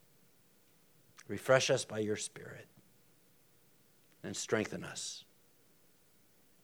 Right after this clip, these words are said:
May others, Lord, see in us that we are not our own, but we've been bought not with silver or gold, but with the precious blood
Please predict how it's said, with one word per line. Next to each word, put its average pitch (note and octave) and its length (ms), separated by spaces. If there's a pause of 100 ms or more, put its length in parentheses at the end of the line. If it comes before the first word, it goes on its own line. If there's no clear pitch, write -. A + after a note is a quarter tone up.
(720)
May B2 160
others, C#3 360
Lord, A2+ 280
see A#2+ 300
in A2 100
us - 460 (520)
that G2+ 160
we A2+ 120
are C3 160
not G2 220
our F#2+ 180
own, F#2 240 (2250)
but A#2 100
we've C3+ 180
been B2+ 180
bought G#2+ 420
not A#2+ 240
with A#2 360
silver C3 580
or - 20
gold, G#2 480 (300)
but G#2+ 140
with G#2 140
the - 80
precious - 480
blood F#2 480